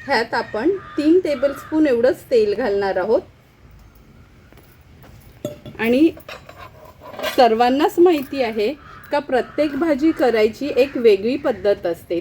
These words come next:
तशीच ही शेवळ्याची भाजी करायची पण एक वेगळी पद्धत आहे. पहिला आपण हे थोडे शेवळे जे कापून घेतलेत, हे तेलावर टाकून थोडे थोडे करून सर्व शेवळे आपण फ्राय करून घेणार आहोत. म्हणून मी अगदी कमीच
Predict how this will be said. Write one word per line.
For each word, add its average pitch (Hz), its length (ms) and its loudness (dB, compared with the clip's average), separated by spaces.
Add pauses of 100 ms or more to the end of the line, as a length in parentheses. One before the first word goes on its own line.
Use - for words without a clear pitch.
तशीच 294 380 -2
ही 339 120 4
शेवळ्याची 208 560 2
भाजी 285 320 -4
करायची 226 480 -4
पण 247 200 -8
एक 294 140 -6
वेगळी 202 300 0
पद्धत 196 480 -4
आहे. 185 260 -4 (560)
पहिला 226 260 2
आपण 220 280 -4
हे 254 220 0
थोडे 247 280 4
शेवळे 240 440 4
जे 240 160 0
कापून 233 460 -2
घेतलेत, 262 460 0 (480)
हे 269 100 4 (100)
तेलावर 220 460 2 (100)
टाकून 294 380 0 (160)
थोडे 214 320 4
थोडे 277 240 4
करून 226 360 2 (440)
सर्व 240 320 4 (100)
शेवळे 294 320 2
आपण 269 300 2
फ्राय 233 340 2
करून 269 440 4
घेणार 254 360 2
आहोत. 214 280 0 (640)
म्हणून 269 240 6
मी 370 60 6
अगदी 277 360 2
कमीच 269 400 2